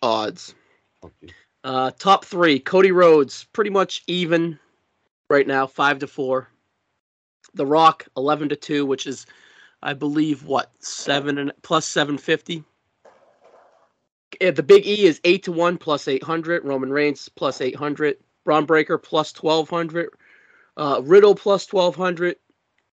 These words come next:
Speaker 1: Drew McIntyre, plus twelve hundred. Rollins, plus twelve hundred. Uh, Lesnar, plus sixteen. Gable Stevens, plus sixteen. Theory, plus sixteen hundred.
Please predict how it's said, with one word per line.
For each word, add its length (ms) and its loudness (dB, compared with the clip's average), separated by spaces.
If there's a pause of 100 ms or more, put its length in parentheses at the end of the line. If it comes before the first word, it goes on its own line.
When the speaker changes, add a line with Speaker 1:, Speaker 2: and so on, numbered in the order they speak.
(200)
Speaker 1:
Drew 220 0
McIntyre, 760 -2
plus 240 -8
twelve 320 -6
hundred. 380 -4
Rollins, 560 0
plus 260 -6
twelve 300 -2
hundred. 420 -4 (560)
Uh, 320 -4 (140)
Lesnar, 520 4
plus 300 -4
sixteen. 580 -4 (280)
Gable 320 4
Stevens, 580 -6
plus 260 -6
sixteen. 640 -6
Theory, 440 2
plus 280 -4
sixteen 480 -6
hundred. 440 -2